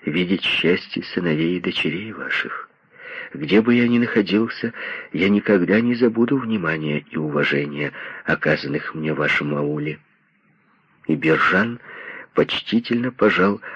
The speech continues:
обеими руками руки Улжан и Айгыз.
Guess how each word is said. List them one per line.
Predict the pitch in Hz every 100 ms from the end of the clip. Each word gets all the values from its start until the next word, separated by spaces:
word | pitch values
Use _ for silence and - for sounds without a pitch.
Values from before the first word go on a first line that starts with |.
| -
обеими | 80 69 78 90 98
руками | 185 95 - 170 175
руки | 78 67 - 76
Улжан | 62 64 65 - 71 107 110 - - - -
и |
Айгыз. | 65 135 - - 64